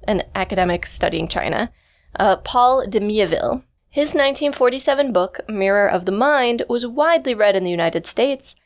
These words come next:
and addresses subitism versus gradualism. Essentially, depending on the particular branch of Buddhism and the historical time period, there have been conflicting ideas about enlightenment,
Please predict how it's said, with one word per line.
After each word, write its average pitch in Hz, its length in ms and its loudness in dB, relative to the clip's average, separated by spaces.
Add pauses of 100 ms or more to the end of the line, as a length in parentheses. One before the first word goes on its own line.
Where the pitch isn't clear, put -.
(140)
and 392 200 2
addresses 220 600 0
subitism 196 760 -2
versus 165 420 -2
gradualism. 165 920 0 (840)
Essentially, 294 720 2 (140)
depending 330 360 0
on 302 100 2
the 262 80 2
particular 285 500 0
branch 247 340 0
of 202 120 -4
Buddhism 277 580 2
and 202 160 -2
the 190 60 0
historical 190 460 -2
time 285 360 -2
period, 262 520 2 (200)
there 247 160 4
have 262 100 2
been 339 160 0
conflicting 311 560 -2
ideas 226 540 0
about 277 420 2
enlightenment, 185 680 -2